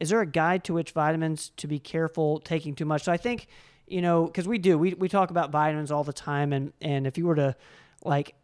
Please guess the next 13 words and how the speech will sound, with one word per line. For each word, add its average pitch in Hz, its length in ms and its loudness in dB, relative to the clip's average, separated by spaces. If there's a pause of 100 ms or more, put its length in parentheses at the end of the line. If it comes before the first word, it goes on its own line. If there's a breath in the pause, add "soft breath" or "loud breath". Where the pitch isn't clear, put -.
(300)
calculate, 160 760 2
you 170 160 0
know, 151 120 2
all 175 320 8
of 151 80 4
'em, 151 180 4
it'd 156 120 -2
be, 160 120 2 (220)
it'd 165 180 -4
be 165 120 2
a 147 60 2
whole 190 200 2
lot. 165 400 2